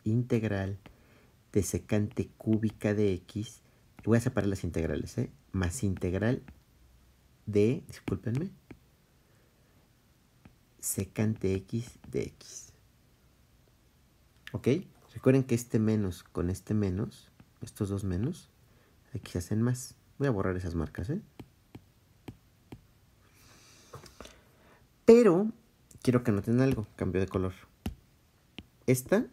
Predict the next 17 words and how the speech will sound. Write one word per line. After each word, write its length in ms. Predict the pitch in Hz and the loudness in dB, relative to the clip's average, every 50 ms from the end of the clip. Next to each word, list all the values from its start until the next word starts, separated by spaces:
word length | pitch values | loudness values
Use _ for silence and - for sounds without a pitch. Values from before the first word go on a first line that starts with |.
| _ - _ _ _ | _ -20 _ _ _
es 160 | - - - | -8 -6 -6
esta. 260 | 104 - - - - - - _ _ _ _ | -6 -8 -12 -16 -20 -20 -20 _ _ _ _
Entonces 220 | - 113 113 127 123 - _ _ | -2 -2 -2 -2 -6 -8 _ _
es 140 | 127 120 127 | 0 2 2
una 60 | 123 | 0
integral 300 | 117 110 - 101 107 110 | 0 0 0 -2 -2 -2
cíclica. 480 | - - - 127 - 101 - - - - - - - _ _ _ _ _ - _ - _ - _ _ - _ - - - - - - _ - _ _ _ _ _ _ _ _ - _ _ _ _ _ _ _ _ _ _ _ _ _ _ _ _ _ _ _ _ _ _ _ _ _ _ _ _ _ _ - - _ _ _ _ | -2 -4 -4 -4 -4 -8 -8 -8 -16 -18 -20 -20 -20 _ _ _ _ _ -20 _ -20 _ -20 _ _ -20 _ -20 -20 -20 -20 -20 -20 _ -20 _ _ _ _ _ _ _ _ -20 _ _ _ _ _ _ _ _ _ _ _ _ _ _ _ _ _ _ _ _ _ _ _ _ _ _ _ _ _ _ -20 -20 _ _ _ _
Entonces 300 | - 139 143 - 156 135 | 0 2 4 4 4 6
vamos 200 | 120 123 117 110 | 6 6 6 4
a 40 | 120 | 2
ponerle 400 | - - 101 101 98 98 95 92 | 0 2 2 4 4 4 2 2
este 340 | 92 - - - - - - - | 0 -2 -2 -4 -4 -4 -2 -2
A, 460 | 139 131 127 113 104 98 98 107 135 151 160 - _ _ _ _ _ _ _ - - _ _ _ _ _ - _ - | 2 2 4 4 2 2 2 0 -2 -4 -8 -18 _ _ _ _ _ _ _ -20 -20 _ _ _ _ _ -20 _ -4
A, 380 | 104 107 98 90 87 101 135 160 156 - - _ _ _ _ _ _ _ _ _ _ _ _ _ _ _ _ _ _ _ _ _ _ _ _ _ _ _ _ _ - - _ _ | -2 0 0 0 -2 -2 -4 -6 -10 -20 -20 _ _ _ _ _ _ _ _ _ _ _ _ _ _ _ _ _ _ _ _ _ _ _ _ _ _ _ _ _ -16 -16 _ _
a 60 | - 95 | -2 -2
esto 360 | 92 - - _ - 110 107 | -2 -4 -8 _ -2 0 2
B, 400 | 127 135 123 113 110 123 151 | 4 4 4 4 2 0 -2